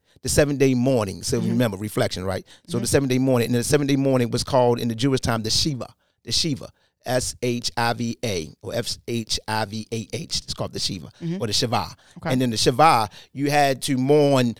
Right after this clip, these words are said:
Speaker 1: for seven days. So you mourn for, the Shiva is to mourn for seven days. So in the Jewish customs, they mourn for seven days. Y'all go look it up, please.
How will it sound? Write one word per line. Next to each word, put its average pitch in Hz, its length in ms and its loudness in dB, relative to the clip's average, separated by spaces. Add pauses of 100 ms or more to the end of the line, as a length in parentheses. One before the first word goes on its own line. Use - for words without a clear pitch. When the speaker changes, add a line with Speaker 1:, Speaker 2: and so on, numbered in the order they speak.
Speaker 1:
for - 140 -4
seven 151 460 4
days. 104 480 0 (500)
So 120 120 -2
you 117 160 2
mourn 143 240 4
for, - 80 -4
the - 160 0
Shiva 135 380 4
is 127 80 0
to 127 60 0
mourn 123 220 2
for 117 100 -6
seven 127 280 0
days. 117 140 -2
So 120 80 0
in 120 40 0
the 117 60 -2
Jewish 139 260 2
customs, 120 320 0
they 110 100 0
mourn 123 220 4
for 120 100 0
seven 127 280 2
days. 120 180 2
Y'all 117 120 4
go 113 80 4
look 120 200 4
it 123 80 6
up, 117 140 4
please. 113 280 2